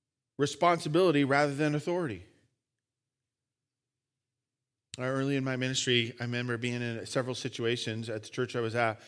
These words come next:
where I had respons-, I was responsible for something,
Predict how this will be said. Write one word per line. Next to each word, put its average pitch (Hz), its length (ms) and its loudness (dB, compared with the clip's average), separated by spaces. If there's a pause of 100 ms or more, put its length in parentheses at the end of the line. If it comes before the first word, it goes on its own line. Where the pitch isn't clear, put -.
(240)
where 117 200 0
I 127 140 4
had 135 260 2
respons-, 123 500 -2
I 123 120 -2
was 117 180 -4
responsible 127 560 -6
for 110 160 -10
something, 120 420 -8